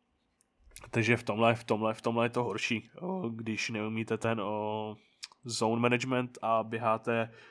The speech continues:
o, třeba po kraji zóny a tak dále, ono se občas musí, ale vždycky přemýšlejte krok dopředu, vždycky kam ta zóna s větší pravděpodobností padne, o, jaká pozička je lepší zahrát, o, abyste tam měli cover,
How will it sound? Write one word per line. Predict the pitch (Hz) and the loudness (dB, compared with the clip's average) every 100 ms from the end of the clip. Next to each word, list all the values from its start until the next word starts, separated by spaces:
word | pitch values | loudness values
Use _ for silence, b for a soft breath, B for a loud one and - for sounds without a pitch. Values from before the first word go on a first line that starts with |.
| B | B
o, | 113 110 110 104 147 | 0 2 2 2 -2
třeba | - 120 113 95 - | -2 6 6 6 -2
po | 104 | -2
kraji | - 110 117 | 2 4 4
zóny | 117 117 127 | 4 2 2
a | 139 | 2
tak | 143 | 2
dále, | 117 110 123 | 6 6 6
ono | 120 123 | 4 0
se | 120 | 0
občas | 131 120 139 | 0 0 -2
musí, | 117 117 131 127 - - b b | -2 -2 -2 -2 -4 -20 b b
ale | - 120 | 0 2
vždycky | 117 110 131 | 0 -2 -2
přemýšlejte | 120 117 117 - 123 117 123 | -2 -2 -2 0 0 2 2
krok | 120 135 120 | 4 2 4
dopředu, | 101 - 117 107 - | 0 0 0 0 -2
vždycky | 117 113 123 | -6 -4 -4
kam | 117 117 | -4 -2
ta | 123 | -2
zóna | 120 117 120 113 117 | -2 0 2 2 0
s | - | -6
větší | 123 117 127 | -4 -2 0
pravděpodobností | 117 117 120 117 120 - 135 | 2 2 4 2 0 -2 -2
padne, | 131 107 113 123 120 B B B - - | 2 4 6 4 4 B B B -14 -6
o, | 95 98 | -2 0
jaká | 104 104 113 113 | 0 2 4 4
pozička | 110 113 - 120 | 2 -4 0 2
je | 117 | 4
lepší | 110 - 135 | 2 0 -2
zahrát, | 110 110 117 110 - B B - | -2 2 4 2 -2 B B -8
o, | 107 104 | -4 -2
abyste | 104 110 - | -2 -6 -2
tam | 117 | -2
měli | 117 120 110 | 0 0 0
cover, | 110 110 117 117 | 0 2 4 4